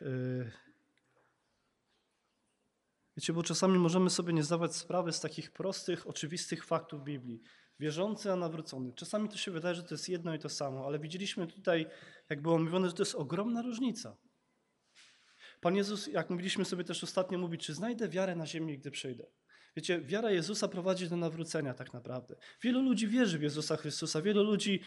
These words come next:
mówi: „Ja wierzę, ja wierzę, ja wiem, że jest Jezus Chrystus”. Wielu ludzi jest ochrzczonych, wierzących ludzi, ale tak niewielu jest nawróconych. Wiecie, człowiek nawrócony, to tak jak mi przychodziło do serca, jak było też wspominane,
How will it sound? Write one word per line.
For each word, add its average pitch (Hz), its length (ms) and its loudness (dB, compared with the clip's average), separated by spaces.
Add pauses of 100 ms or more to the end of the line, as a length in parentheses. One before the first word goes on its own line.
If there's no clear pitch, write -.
(160)
mówi: 180 240 6
„Ja 156 120 10
wierzę, 196 380 8
ja 165 120 6
wierzę, 170 300 4
ja 165 100 6
wiem, 175 200 4
że 165 120 0
jest 156 180 2
Jezus 156 260 0
Chrystus”. 165 340 0
Wielu 220 200 4
ludzi 233 260 4
jest 208 200 2
ochrzczonych, 185 460 4
wierzących 170 480 4
ludzi, 165 320 6 (280)
ale 170 160 8
tak 196 180 6
niewielu 220 440 8 (340)
jest 190 200 4
nawróconych. 190 640 6
Wiecie, 202 220 2
człowiek 220 280 4
nawrócony, 202 480 6
to 214 60 0
tak 190 160 2
jak 202 140 -2
mi 190 60 6
przychodziło 196 420 4
do 190 80 4
serca, 196 320 6
jak 180 100 6
było 185 120 6
też 185 120 4
wspominane, 190 640 10